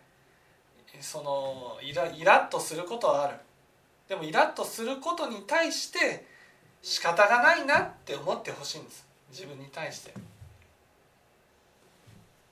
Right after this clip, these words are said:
Speaker 2: そっか。うん。はい。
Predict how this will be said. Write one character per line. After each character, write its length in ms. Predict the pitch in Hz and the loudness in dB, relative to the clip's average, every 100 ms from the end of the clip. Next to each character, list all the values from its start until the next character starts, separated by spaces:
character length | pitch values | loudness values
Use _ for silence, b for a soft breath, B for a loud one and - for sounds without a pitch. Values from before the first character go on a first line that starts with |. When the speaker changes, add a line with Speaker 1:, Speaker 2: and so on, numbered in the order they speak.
| _ _ _ _ _ _ _ _ _ _ _ _ _ _ 190 165 156 151 147 143 _ _ _ _ _ _ _ _ _ _ _ _ _ _ _ _ _ _ _ _ _ _ _ _ _ _ _ _ _ _ - - _ _ _ _ _ _ _ _ _ _ _ - - _ _ - | _ _ _ _ _ _ _ _ _ _ _ _ _ _ _ -20 -20 -20 _ _ _ _ _ _ _ _ _ _ _ _ _ _ _ _ _ _ _ _ _ _ _ _ _ _ _ _ _ _ _ _ -20 -20 _ _ _ _ _ _ _ _ _ _ _ -20 -20 _ _ -20
Speaker 2:
そ 140 | - - | -20 -20
っ 20 | 180 _ _ _ _ - | -20 _ _ _ _ -20
か。 80 | - - - - - - - _ _ _ _ _ _ _ _ _ _ _ _ _ _ _ 165 156 _ _ _ _ - | -20 -20 -20 -16 -14 -14 -16 _ _ _ _ _ _ _ _ _ _ _ _ _ _ _ -20 -20 _ _ _ _ -20
う 40 | - | -20
ん。 80 | |
は 100 | 170 | -20
い。 80 | 165 | -20